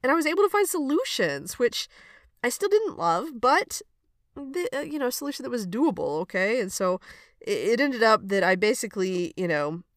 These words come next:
um, used, used some, uh, like, pretty twine or pretty string to just tie up the ba-, the boxes, you know, tie kinda old school, like, you know, like the song, like, "Brown paper packages tied up with string,"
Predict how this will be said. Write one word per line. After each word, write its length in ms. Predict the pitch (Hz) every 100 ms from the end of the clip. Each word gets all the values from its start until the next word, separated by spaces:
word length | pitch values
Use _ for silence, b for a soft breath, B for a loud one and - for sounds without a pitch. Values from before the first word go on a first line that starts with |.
| - -
um, 500 | 175 165 160 160 151 _ _
used, 680 | - 185 180 180 180 - - _ -
used 380 | 101 175 180
some, 380 | - 175 156 156
uh, 360 | - 156 147 139
like, 260 | 139 -
pretty 460 | - 185 190 170 160 -
twine 560 | - 151 165 233 269 -
or 120 | 160
pretty 260 | - 175 175
string 520 | - - 147 156 185
to 200 | - 151
just 420 | 151 175 175 - - B B B B
tie 240 | - 180
up 120 | 185 -
the 80 |
ba-, 180 | 151 139 -
the 100 | 170
boxes, 540 | 151 135 - 139 143 -
you 80 |
know, 60 | 147
tie 420 | 151 165 156 151 - b b b _
kinda 200 | - 185
old 240 | - 165 165
school, 340 | - 165 170
like, 360 | 160 151 - - - 185
you 80 |
know, 560 | 196 139 139 139 143 139 _
like 160 | - 147
the 80 | 156
song, 300 | - 156 147
like, 180 | 139 -
"Brown 180 | 147
paper 240 | 151 160 147
packages 400 | - 151 156 147
tied 140 | 151
up 60 | 147
with 100 | -
string," 240 | - 143